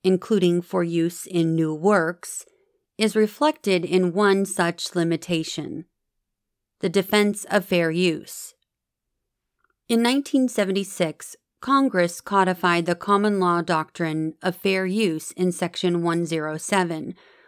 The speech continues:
which provides, "The fair use of a copyrighted work for purposes such as criticism, comment, news reporting, teaching, scholarship, or research is not an infringement of copyright."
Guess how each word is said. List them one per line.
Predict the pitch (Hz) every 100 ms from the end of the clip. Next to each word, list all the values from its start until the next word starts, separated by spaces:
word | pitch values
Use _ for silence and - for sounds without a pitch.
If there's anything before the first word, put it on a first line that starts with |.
| -
which | 208 185 -
provides, | - 180 175 165 165 156 - - _ _ _ _ _ -
"The | 208
fair | - 220 262
use | 226 196 214 -
of | - 185
a | 175
copyrighted | 175 190 220 202 190 190
work | 185 185 165 - - _
for | - 214
purposes | - 262 240 233 190
such | 180 185
as | 175 -
criticism, | - 214 226 226 208 202 202 202 208
comment, | - 190 185 180 185 - _ _ -
news | 202 214 214
reporting, | 214 196 202 196 185 185 190 185 _
teaching, | - 240 226 220 214 214 208 _
scholarship, | - - 185 180 180 - 175 175
or | - 165
research | 185 233 - 170 - - - _ _ _ _
is | 214 208
not | 214 233 269 277 -
an | 202
infringement | 196 185 196 190 185 185 180 -
of | 175
copyright." | - 170 - 156 147 147 151 -